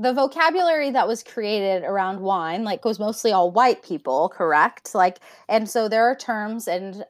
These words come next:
uh, aromas that people are familiar with, like, for the most part. Um, however, I will say that I think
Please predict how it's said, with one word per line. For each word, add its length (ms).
uh, 300
aromas 480
that 160
people 260
are 100
familiar 600
with, 260
like, 160
for 220
the 80
most 320
part. 320
Um, 420
however, 760
I 100
will 160
say 400
that 200
I 140
think 340